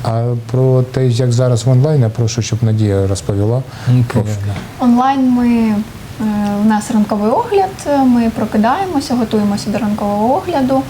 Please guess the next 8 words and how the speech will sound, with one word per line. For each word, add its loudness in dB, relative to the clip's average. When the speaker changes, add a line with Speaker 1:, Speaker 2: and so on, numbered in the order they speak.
Speaker 3:
Е, 0
на 6
ранковому 0
огляду 2
у 2
нас 0
перевіряють 0
готовність 0